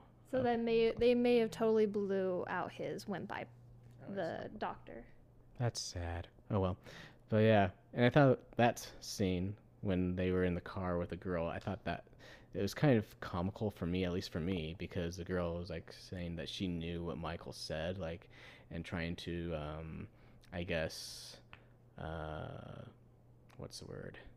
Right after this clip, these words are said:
Speaker 2: I guess he was tr-, she was trying to persuade the bad doctor to,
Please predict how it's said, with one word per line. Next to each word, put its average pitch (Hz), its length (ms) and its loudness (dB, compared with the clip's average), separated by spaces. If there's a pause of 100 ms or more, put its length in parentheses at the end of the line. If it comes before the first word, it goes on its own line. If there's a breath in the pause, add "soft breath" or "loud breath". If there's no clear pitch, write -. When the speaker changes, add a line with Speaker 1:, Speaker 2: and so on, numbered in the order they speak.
(1000 soft breath)
Speaker 2:
I - 40 -4
guess 117 140 2
he 113 80 4
was 95 100 2
tr-, - 140 -10 (220)
she - 200 4
was 110 120 6
trying 92 320 -2 (160)
to 85 500 -4 (800 loud breath)
persuade 90 600 -2
the 80 140 -4
bad 82 320 -4
doctor 82 420 -6
to, 87 140 -8